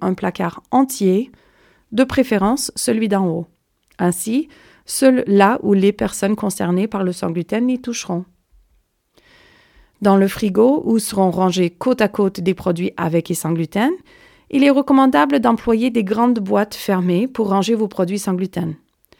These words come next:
Gardez vos produits sans gluten sur les étagères supérieures du frigo afin d'éviter que d'autres produits ne s'effritent, ne dégoulinent ou ne s'émiettent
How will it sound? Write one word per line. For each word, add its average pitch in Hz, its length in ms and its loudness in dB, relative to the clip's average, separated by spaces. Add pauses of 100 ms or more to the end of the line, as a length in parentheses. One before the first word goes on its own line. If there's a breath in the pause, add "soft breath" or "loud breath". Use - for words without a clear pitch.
(440 soft breath)
Gardez 208 360 4
vos 262 120 0
produits 214 320 -2
sans 202 200 0
gluten 180 360 -2
sur 175 160 -6
les 170 220 -2
étagères 165 400 -4
supérieures 196 640 -2
du 170 120 -6
frigo 190 480 -4 (540 soft breath)
afin 220 280 0
d'éviter 233 380 0
que 262 100 0
d'autres 240 380 -2
produits 208 400 0
ne 196 220 2
s'effritent, - 640 -6
ne 185 160 -2
dégoulinent 190 640 0
ou 202 80 0
ne 175 260 0
s'émiettent 208 640 -4